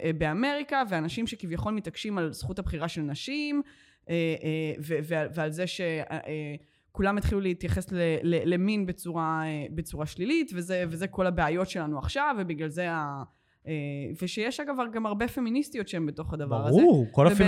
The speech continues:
Speaker 1: ובעיניי,
Speaker 2: האמריקאי הוא שם.
Speaker 1: ואני חושבת שזה גם מאוד קשור לסרוגייט הדבר הזה. אני חושבת שגם הסרוגייט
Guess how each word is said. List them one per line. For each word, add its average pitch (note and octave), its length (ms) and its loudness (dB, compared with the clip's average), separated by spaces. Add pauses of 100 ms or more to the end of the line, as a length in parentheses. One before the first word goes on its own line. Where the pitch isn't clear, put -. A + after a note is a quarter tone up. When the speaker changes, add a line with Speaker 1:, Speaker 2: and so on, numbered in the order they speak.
Speaker 1:
ובעיניי, G#3+ 120 8
Speaker 2:
האמריקאי B3 420 6
הוא D4+ 80 8
שם. B2+ 220 4
Speaker 1:
ואני F#3+ 240 0
חושבת F3+ 440 -2
שזה E3+ 200 -6
גם G#3 240 2
מאוד A#3+ 220 -2
קשור F#3 320 -6
לסרוגייט A#3+ 640 0
הדבר D3+ 340 -2
הזה. C3 180 -4 (140)
אני E3+ 120 0
חושבת A#3 340 -2
שגם A3 280 -2
הסרוגייט A#3+ 600 -2